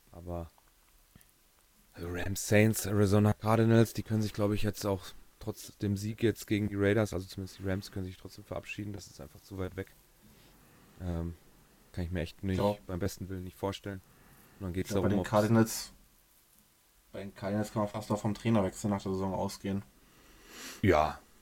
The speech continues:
Speaker 1: Also muss ja auch, ne? Wie lange ist er jetzt da am Start? Ein paar Jahre?
Speaker 2: Drei Jahre.
Speaker 1: Ja, und das ist ja
Speaker 2: Drei
Speaker 1: groß
Speaker 2: Jahre.
Speaker 1: angekündigt worden als die Kingsbury,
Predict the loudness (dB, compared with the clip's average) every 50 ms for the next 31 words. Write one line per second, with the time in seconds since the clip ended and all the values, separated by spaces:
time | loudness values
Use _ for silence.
0 | _ _ _ _ _ _ _ _ -16 -16 -14 -10 -2 2 2 4 6 6 6 6
1 | 6 4 2 0 0 -2 0 0 0 0 0 -2 -4 -4 -4 -2 0 0 0 0
2 | -2 -4 -4 -4 -4 -4 -6 -4 -4 -2 -2 -4 -6 _ _ _ -20 -20 _ -8
3 | -4 -2 -2 -2 -2 -4 -4 -8 -8 -6 -4 -2 0 2 2 2 2 2 2 2
4 | 0 -4 _ _ _ _ _ _ _ _ _ _ _ _ _ _ _ _ -4 -2
5 | 0 0 -2 -2 -4 -4 -4 -4 0 4 4 4 8 8 6 8 6 4 4 2
6 | 2 2 2 2 4 4 2 2 2 2 4 4 4 2 0 0 -2 -8 -8 -6
7 | -6 -6 -2 2 6 8 8 8 8 8 8 6 6 4 2